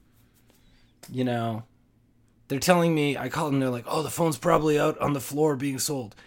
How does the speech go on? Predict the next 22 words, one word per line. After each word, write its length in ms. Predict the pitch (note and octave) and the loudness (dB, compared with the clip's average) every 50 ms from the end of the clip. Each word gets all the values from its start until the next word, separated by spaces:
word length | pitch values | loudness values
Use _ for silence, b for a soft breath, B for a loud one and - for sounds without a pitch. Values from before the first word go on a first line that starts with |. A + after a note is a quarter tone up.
| B B B B B | B B B B B
It 160 | B - A#3 | B -6 -2
literally 440 | A#3+ B3+ C4+ B3+ C4 B3+ B3+ B3 A3+ | 0 2 2 4 4 4 4 4 2
has 140 | G#3+ G#3 G3 | 2 2 2
a 60 | F3+ | 0
sign 320 | F3 E3+ - G#3 G3+ G3+ F#3+ | 0 0 2 2 4 4 4
on 100 | F#3 F3 | 4 4
it 40 | |
that 160 | D#3 C#3+ D3 C#3+ | 4 0 -2 -2
says, 360 | - F3+ E3+ D#3 C#3 A#2+ A2 | 0 2 2 0 0 -2 0
"This 300 | G#2+ C#3 D#3 D#3 - E3 | 2 4 4 4 4 2
is 180 | D3+ C3+ A#2+ | 0 0 0
lost. 760 | B2 A2+ A2+ A#2+ A#2+ G#2+ F2 - - - - - - - - | 0 0 0 0 0 -2 -4 -6 -6 -6 -6 -6 -8 -12 -10
Call 260 | - - B2+ B2+ C3+ | 0 2 4 4 4
this 220 | C3 B2 A2+ - - | 4 4 2 0 0
number." 460 | A#2 G#2+ G#2 G#2 F#2 E2+ D2 - - _ _ _ _ _ _ _ _ _ _ _ _ _ _ _ _ _ _ _ _ _ _ _ _ _ b b b b b b b b b b b b b b b b | 0 0 0 -2 -2 -4 -10 -16 -18 _ _ _ _ _ _ _ _ _ _ _ _ _ _ _ _ _ _ _ _ _ _ _ _ _ b b b b b b b b b b b b b b b b
And 100 | - C3+ | -4 -2
they're 80 | B2 B2 | -2 -2
telling 320 | A2+ C3 C#3+ C#3 C#3+ C#3+ | 2 4 6 6 6 6
me 120 | C#3 C3+ B2+ | 6 4 4
it's 120 | A#2+ - | 2 0
being 340 | - - C3 C3 C3 C3 B2 | 0 4 4 4 6 4 2
sold. 600 | - - - B2 A#2+ B2+ A#2+ G2+ - - - | 2 2 2 0 0 0 -2 -4 -6 -10 -16